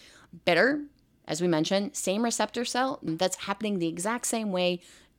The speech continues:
through coupled proteins. Both of them basically are exactly the same.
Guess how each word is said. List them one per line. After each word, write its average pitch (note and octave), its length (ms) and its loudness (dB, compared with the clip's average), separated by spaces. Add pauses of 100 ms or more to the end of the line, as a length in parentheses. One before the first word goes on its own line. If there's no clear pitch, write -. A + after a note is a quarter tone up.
(200)
through G#3 300 4
coupled G3 440 -4
proteins. - 440 -6
Both F3 300 2
of G3+ 100 0
them F#3+ 260 2 (300)
basically F#3+ 460 0
are D#3+ 80 0
exactly D3+ 420 -2
the D#3 100 -2
same. F#3+ 280 -2